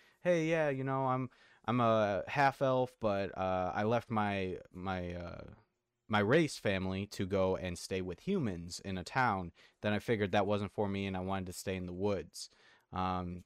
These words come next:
"Do you got anything for that?" And I'm like, "Yeah, of course, a hundred percent. You know, I'm always going to find a way to make your character fit into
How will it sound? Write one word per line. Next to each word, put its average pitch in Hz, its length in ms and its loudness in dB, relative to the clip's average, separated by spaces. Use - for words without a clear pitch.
"Do 104 60 -6
you 98 60 -4
got 98 200 4
anything 101 360 -4
for 95 140 -6
that?" 104 180 2
And 104 80 -6
I'm 95 60 -4
like, 104 180 -4
"Yeah, 185 180 0
of 90 140 -8
course, 160 340 0
a 90 80 -2
hundred 123 260 -4
percent. 127 400 -6
You 90 120 -8
know, 90 140 -8
I'm 92 220 -6
always 113 360 -2
going 98 340 -2
to 92 180 -10
find 98 260 -2
a 92 60 -2
way 92 240 -2
to 87 360 -10
make 92 220 -6
your 87 160 -4
character 90 380 -8
fit 95 240 -4
into 90 420 -6